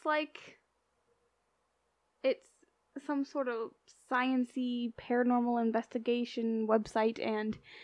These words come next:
their work was completed as educational tools for students of history, religion, and paranormal studies. But they do have an article about Ronald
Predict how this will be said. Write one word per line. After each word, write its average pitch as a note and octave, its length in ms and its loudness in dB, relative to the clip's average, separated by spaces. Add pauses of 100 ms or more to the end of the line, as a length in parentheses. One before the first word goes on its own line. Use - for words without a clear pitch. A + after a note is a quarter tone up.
(320)
their A#3+ 220 8
work - 440 4 (120)
was B3+ 120 0
completed B3+ 640 2 (320)
as A3+ 180 2 (100)
educational B3+ 680 -4
tools D4 500 -4
for - 140 -6
students C4 400 2
of A3+ 120 -4
history, E4+ 420 0
religion, B3+ 440 0
and A3 120 -6
paranormal B3+ 500 -2 (100)
studies. - 540 -14 (420)
But D4 140 2
they - 60 0
do F#4+ 160 6
have G4 100 2
an D#4+ 80 -2
article D4+ 540 0 (460)
about B3 280 2
Ronald A#3 360 -4